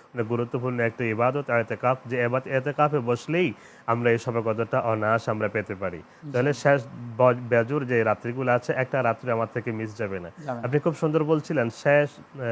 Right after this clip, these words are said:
Speaker 1: বেজর যেই রাত্রিগুলা দশকের, সেগুলাতে শবে কদর খোঁজার জন্য আসলে আমরা খুঁজবো কিভাবে? এই বিষয়ে যদি আপনি একটু, একটু বলতেন আমাদেরকে, কিভাবে খুঁজবো বা আমরা কি মাধ্যমে বুঝবো যে আমরা খুঁজতেছি?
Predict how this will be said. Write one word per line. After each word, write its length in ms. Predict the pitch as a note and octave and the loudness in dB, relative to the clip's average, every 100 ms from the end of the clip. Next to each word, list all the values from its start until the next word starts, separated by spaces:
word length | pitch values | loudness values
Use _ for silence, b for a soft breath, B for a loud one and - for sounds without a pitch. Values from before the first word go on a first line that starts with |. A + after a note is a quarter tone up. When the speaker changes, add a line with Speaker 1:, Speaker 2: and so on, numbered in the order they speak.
| G#2+ G#2+ A2 | 0 -2 0
Speaker 1:
বেজর 360 | B2+ B2 D3+ | 0 2 0
যেই 300 | B2+ A#2+ A2 G#2 | 2 2 0 -2
রাত্রিগুলা 540 | A2 A2 C#3 D3+ A#2+ G#2+ | -4 -4 -6 -2 0 0
দশকের, 480 | G#2 B2 A2 G#2 A#2 B B B | 0 -4 -6 -6 -8 B B B
সেগুলাতে 560 | - C3+ C#3 C3+ B2 A#2+ | 2 6 6 6 4 4
শবে 260 | C#3 B2+ B2+ | 2 2 2
কদর 200 | A#2+ B2+ - | 0 -2 -4
খোঁজার 280 | A#2+ A2+ | 0 0
জন্য 220 | G2+ G2+ G#2 | 0 -6 -4
আসলে 180 | D3 | 0
আমরা 140 | D3 D3+ | 2 0
খুঁজবো 360 | - D#3 C#3+ | 2 2 2
কিভাবে? 440 | D3 B2 F2+ F2+ D#2+ B B B B B2 | -2 0 0 -2 -8 B B B B -4
এই 60 | |
বিষয়ে 240 | B2+ B2 C#3+ | -2 2 2
যদি 100 | C#3 | 2
আপনি 200 | C3 B2 | 2 -2
একটু, 220 | B2+ B2+ | -2 -4
একটু 180 | - B2+ | -4 -2
বলতেন 280 | A#2 A2+ | 0 0
আমাদেরকে, 440 | G#2+ G#2+ G#2+ G#2 F#2+ - | -2 -2 -4 -6 -10 -4
কিভাবে 300 | B2 B2+ B2+ | 0 0 0
খুঁজবো 280 | C3 A#2 A2 | -4 -4 2
বা 140 | A#2+ | 2
আমরা 220 | A#2+ B2+ | 2 0
কি 320 | B2 - E3 | -4 -4 -2
মাধ্যমে 520 | D#3 C3+ A2 C#3 D3 C3 | 2 0 0 -2 0 0
বুঝবো 460 | B2 A#2+ A#2 C3+ | 0 -2 -2 -2
যে 80 | C3 | -2
আমরা 160 | A#2+ A#2 | 0 -2
খুঁজতেছি? 500 | B2+ A2+ G#2 - | -4 -8 -10 -14